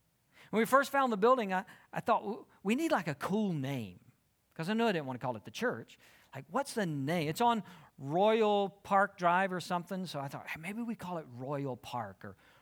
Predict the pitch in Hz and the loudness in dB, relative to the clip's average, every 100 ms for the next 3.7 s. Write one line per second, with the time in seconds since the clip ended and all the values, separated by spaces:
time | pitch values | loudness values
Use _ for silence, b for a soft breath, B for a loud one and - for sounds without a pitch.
0 | b 139 139 160 165 165 135 - - 165 | b -8 -2 0 2 0 -4 -10 -2 -2
1 | 135 113 139 156 175 151 147 151 160 170 | 0 -4 -6 -4 -4 -4 -6 -6 -6 -6
2 | 135 - 175 147 - 143 123 113 113 110 | -10 -10 -10 -10 -4 -4 -4 -6 -8 -10
3 | 80 71 - - - 117 113 | -14 -16 -18 -18 -14 -14 -14